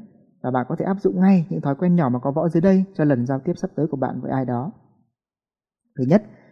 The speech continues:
trước khi bắt đầu cuộc giao tiếp, hãy chuyển điện thoại sang chế độ rung, hoặc là rung cực mạnh. Thứ hai, trong khi giao tiếp, hãy lắng nghe hết câu nói của người đó trước khi bạn nói hoặc muốn ngắt lời. Thứ ba,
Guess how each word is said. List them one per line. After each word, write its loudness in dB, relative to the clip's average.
trước 4
khi 6
bắt 4
đầu 2
cuộc -6
giao -2
tiếp, 0
hãy 2
chuyển 2
điện -2
thoại -2
sang -4
chế -2
độ 2
rung, 2
hoặc -2
là 4
rung 2
cực -8
mạnh. -6
Thứ 0
hai, 2
trong 2
khi 6
giao 4
tiếp, 2
hãy 2
lắng 4
nghe 4
hết 4
câu 4
nói 2
của -2
người 0
đó 0
trước 2
khi 0
bạn -2
nói -2
hoặc -10
muốn -4
ngắt -4
lời. -2
Thứ -2
ba, 0